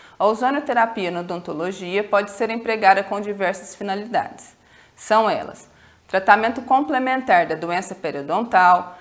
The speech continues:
redução da sensibilidade após procedimentos cirúrgicos, tratamento de quadros com infecções ou inflamações,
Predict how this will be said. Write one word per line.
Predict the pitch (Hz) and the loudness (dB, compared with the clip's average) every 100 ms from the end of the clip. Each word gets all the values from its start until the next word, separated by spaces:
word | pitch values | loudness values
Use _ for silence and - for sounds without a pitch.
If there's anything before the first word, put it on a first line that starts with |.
| - | -16
redução | - 190 196 - 220 233 | -6 -4 -4 0 0 0
da | |
sensibilidade | 214 247 262 254 226 226 196 175 170 165 | -2 -4 -4 -4 -6 -4 4 4 4 0
após | - 196 - | 2 2 2
procedimentos | 196 196 190 180 180 156 156 | -4 -8 -8 -8 -6 -8 -8
cirúrgicos, | - 196 202 185 185 - 180 - - - _ | -6 -4 -2 -4 -6 -10 -14 -14 -20 -20 _
tratamento | 190 190 202 220 240 | 0 4 4 4 -2
de | 233 247 | -6 0
quadros | - 185 165 165 - | 6 8 8 2 -8
com | 180 | -8
infecções | 185 202 190 - 214 214 | -6 -6 -6 -6 -4 -4
ou | 190 | -6
inflamações, | 185 180 165 160 165 - 170 170 170 | -6 -4 0 0 -2 -4 -4 -4 -6